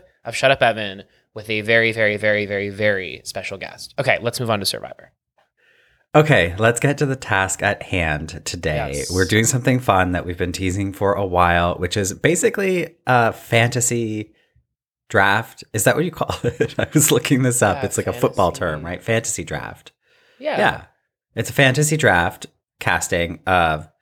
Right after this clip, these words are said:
Speaker 2: Second Chance two.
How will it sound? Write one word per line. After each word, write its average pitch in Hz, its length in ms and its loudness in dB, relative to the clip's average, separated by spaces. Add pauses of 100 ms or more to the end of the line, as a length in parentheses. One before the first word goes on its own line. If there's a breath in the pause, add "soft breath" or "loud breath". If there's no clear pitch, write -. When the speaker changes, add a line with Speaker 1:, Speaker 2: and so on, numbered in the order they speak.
(680)
Speaker 2:
Second 117 320 -2
Chance 95 440 0
two. 76 680 -6